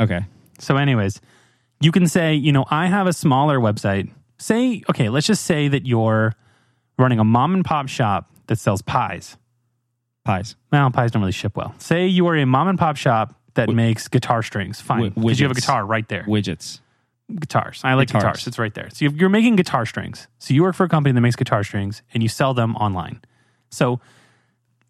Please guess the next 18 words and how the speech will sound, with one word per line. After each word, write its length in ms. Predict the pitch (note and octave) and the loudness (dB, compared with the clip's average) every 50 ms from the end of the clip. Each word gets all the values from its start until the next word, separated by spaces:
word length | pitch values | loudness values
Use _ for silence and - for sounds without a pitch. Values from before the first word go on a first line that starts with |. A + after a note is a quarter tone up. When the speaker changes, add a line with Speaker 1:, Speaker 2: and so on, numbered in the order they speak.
| _ _ _ _ _ _ | _ _ _ _ _ _
Speaker 2:
I'm 80 | - D#3+ | 2 2
not 140 | F3+ F#3 F#3+ | 2 4 2
gonna 100 | G3+ G3 | 2 4
get 140 | F3+ F3+ | 4 4
into 140 | F3 D#3+ D3+ | 4 4 2
how 120 | - D#3+ D3 | 2 0 0
that 280 | C#3 B2+ A#2 A#2 A2 - | 0 0 -2 -4 -2 -2
business 360 | B2 B2+ B2+ C#3 C3+ - - | 0 0 2 2 2 2 0
would 140 | B2+ A#2 A2+ | -2 0 0
run 320 | A2+ A2 A2 A2+ B2+ C3 | 2 2 2 2 2 2
because 240 | B2+ - A#2 A2 - | 0 0 -2 0 2
most 340 | C3+ C#3 D#3+ F3+ F3+ - - | 4 4 4 4 2 2 2
likely 380 | D#3 D3 D#3 - G3 G3+ F#3+ | 2 2 2 2 0 0 0
a 80 | - D3 | -2 -2
company 320 | - - C#3+ C#3 - D3+ | 0 0 0 2 2 2
that's 160 | A#2 G#2+ - | 2 2 0
making 380 | - A2 G2+ G2 G2 - D3 D3+ | 0 0 0 0 0 2 2 2
stuff 340 | - - F#2 F#2 F#2+ - | 2 0 0 0 0 -2